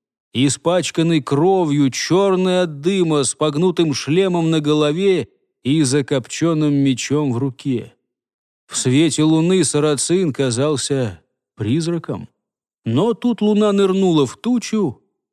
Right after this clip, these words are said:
и упала тьма. «Все живы», прохрипел он. Шелестела трава. Карроу тихо ответил:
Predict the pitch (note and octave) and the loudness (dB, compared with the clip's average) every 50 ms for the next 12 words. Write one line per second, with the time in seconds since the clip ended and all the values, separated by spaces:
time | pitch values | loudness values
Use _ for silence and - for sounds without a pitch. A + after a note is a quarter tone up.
0 | _ _ - C3+ D3+ E3+ D3+ A#2+ - C#3 B2+ B2 B2 B2 B2+ B2 A#2+ G#2 - _ | _ _ -4 -2 0 0 -2 -2 -4 -4 -2 -2 0 -2 -2 -2 -4 -6 -8 _
1 | _ _ _ _ _ _ _ - - G#2+ A2 G#2+ F#2+ E2+ - - _ _ _ _ | _ _ _ _ _ _ _ -8 -4 -2 -2 -2 -4 -6 -8 -14 _ _ _ _
2 | _ _ _ _ _ _ _ _ _ _ _ _ - - - - C3+ D3+ F3 G3 | _ _ _ _ _ _ _ _ _ _ _ _ -10 -8 -4 0 2 4 4 4
3 | G3+ G3+ G3 F#3 D#3+ A#2 E2+ D#2 - F2+ G2 G2+ G#2 C3+ F3+ F3+ D#3 B2+ A#2+ A#2 | 2 2 0 0 -2 -4 -6 -10 -12 -10 -8 -4 -2 0 2 2 2 2 0 0
4 | A2+ - C#3 C#3 A#2 - C#3+ C3+ A#2 C#3+ C3 B2 A#2+ A#2 G#2+ F#2 F2 - _ _ | -2 -2 -2 -2 -2 -2 -2 -2 0 0 -2 0 0 -2 -4 -6 -10 -16 _ _
5 | _ _ _ _ _ _ _ _ _ _ _ _ _ _ _ - - - B2 A#2+ | _ _ _ _ _ _ _ _ _ _ _ _ _ _ _ -10 -4 -2 0 2
6 | C3 B2 - - - - D3+ D3+ D3+ C#3 B2 C3 C3 B2+ A#2+ A2+ G2 F2 E2+ - | 2 0 -2 -4 -4 -2 -2 0 -2 -2 -2 -4 -4 -4 -4 -4 -6 -8 -10 -14
7 | - _ _ _ _ _ _ _ _ _ _ _ _ _ _ _ _ _ _ _ | -20 _ _ _ _ _ _ _ _ _ _ _ _ _ _ _ _ _ _ _
8 | _ - - D3+ E3+ F#3 F#3 F3+ F3+ F3+ F3+ E3+ D#3+ B2+ - F3 F3+ E3 B2+ - | _ -4 -2 0 0 0 0 2 2 2 2 2 2 0 -2 -4 -4 -4 -4 -2
9 | D#3 D#3 D3+ C#3 - D3 E3 E3+ D3+ - - D3+ D3 B2+ G#2 | -2 -2 -2 -4 -4 -2 -2 -2 -2 0 -2 -2 -2 -2 -4